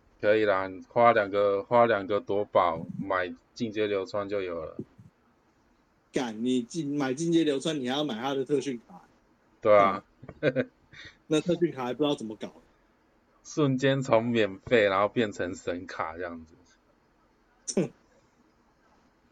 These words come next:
Speaker 2: 干，那个，他那个什么，被扒锅的时候还自动，自动传，传到队友手上，这很靠北。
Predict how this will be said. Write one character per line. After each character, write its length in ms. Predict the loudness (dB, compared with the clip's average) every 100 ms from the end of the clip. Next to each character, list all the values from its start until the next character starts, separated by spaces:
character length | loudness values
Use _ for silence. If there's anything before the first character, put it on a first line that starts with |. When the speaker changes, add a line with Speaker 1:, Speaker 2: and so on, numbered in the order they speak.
| _ _ _ -6
Speaker 2:
干， 180 | -4 0
那 100 | 0
个， 100 | 0
他 120 | 0
那 100 | 0
个 100 | 0
什 120 | -2
么， 260 | -8 -12 -16 _ _ _ _
被 140 | -2 -2 -4
扒 220 | -6 -4
锅 220 | 0 2
的 120 | 2 0
时 120 | -4
候 60 |
还 180 | -4 -6
自 240 | -4 -6 -2
动， 280 | -2 -4 -10 _ _ _
自 180 | -6 -2
动 200 | -2 -4
传， 240 | -6 -6
传 320 | -8 -10 -8 -2
到 120 | 0
队 160 | 0 0
友 100 | -2
手 240 | -10 -14
上， 240 | -14 -14 -16 _ _ _ _ _
这 120 | -2
很 140 | -2 -2
靠 220 | -4 -6
北。 300 | -8 -12